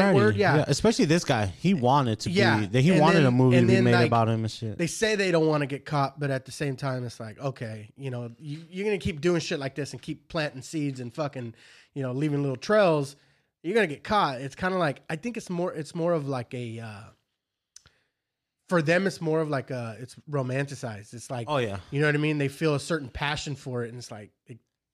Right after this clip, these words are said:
Speaker 2: I guess, like, it's a perversion more than anything. But fuck, dude, yeah, that shit, that shit creeped me out, dude. And I,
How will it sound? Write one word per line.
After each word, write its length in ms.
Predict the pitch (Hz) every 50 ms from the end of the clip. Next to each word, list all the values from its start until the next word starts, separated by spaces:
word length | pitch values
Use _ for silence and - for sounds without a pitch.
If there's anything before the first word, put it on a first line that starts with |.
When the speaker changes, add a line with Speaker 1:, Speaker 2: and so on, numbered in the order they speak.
| -
Speaker 2:
I 80 | 104 107
guess, 280 | 107 127 156 160 - -
like, 120 | 127 113
it's 160 | 107 107 -
a 40 | 117
perversion 600 | 110 - - 123 113 110 110 143 190 185 160 117 110
more 180 | 113 113 117
than 160 | 113 113 113 123
anything. 400 | 165 165 127 110 113 117 123 120 _ _ _ _ _ _ _ _ _ _ -
But 180 | 120 107 -
fuck, 320 | _ - 156 156 143 120 -
dude, 220 | 147 147 139 131
yeah, 220 | 135 143 139 120 107 -
that 180 | 147 156 180 -
shit, 320 | - 202 196 170 - - - - _ _ _ _ -
that 140 | 151 185
shit 160 | - 233 - -
creeped 260 | - 214 214 208 185
me 100 | 160 151
out, 240 | 160 180 170 135 127
dude. 220 | 131 143 151 156
And 180 | 151 143 131 117 - _ _ _ _ _ _ _ _ _ _ -
I, 180 | 131 131 123